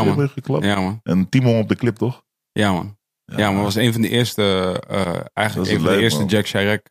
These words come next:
Speaker 1: eh, producties.
Speaker 2: Ja.
Speaker 1: Of tenminste, niet per se die specifieke beat, maar die tape was de eerste tape
Speaker 2: Ja.
Speaker 1: helemaal geproduceerd door Jack Chirac, ja.
Speaker 2: Ja, dat is gek, man.
Speaker 1: Shout-out
Speaker 2: Ja.
Speaker 1: naar Murda en shout-out naar Jack Chirac.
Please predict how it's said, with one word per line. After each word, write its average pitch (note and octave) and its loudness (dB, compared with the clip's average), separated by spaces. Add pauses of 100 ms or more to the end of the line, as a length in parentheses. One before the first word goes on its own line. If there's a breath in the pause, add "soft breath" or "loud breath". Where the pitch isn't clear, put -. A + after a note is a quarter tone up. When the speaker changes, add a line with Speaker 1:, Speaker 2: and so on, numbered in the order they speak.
(100)
Speaker 1:
eh, F#2+ -2
producties. F2+ -6 (200)
Speaker 2:
Ja. E2 0
Speaker 1:
Of D#2+ 4
tenminste, A#2+ 2
niet A#2+ 4
per B2 0
se A2 2
die A2+ 2
specifieke A2+ 0
beat, A2 2
maar G#2 2
die G#2+ 0
tape A#2 2 (280)
was G2+ -2
de A2+ -4
eerste G#2+ -4
tape A2 2
Speaker 2:
Ja. G#2+ -2
Speaker 1:
helemaal G2+ 4
geproduceerd F#2+ 0
door F2+ -4
Jack F#2 0
Chirac, F#2 -4
ja. E2+ -2 (460)
Speaker 2:
Ja, - -12
dat E2+ -4
is D#2+ -2
gek, F2+ 0
man. D2 -8 (380)
Speaker 1:
Shout-out G2 2
Speaker 2:
Ja. F#2+ 2
Speaker 1:
naar F#2+ 2
Murda F#2+ 0
en G#2 0
shout-out F#2+ 0
naar F#2+ 0
Jack F#2 -2
Chirac. F#2 -2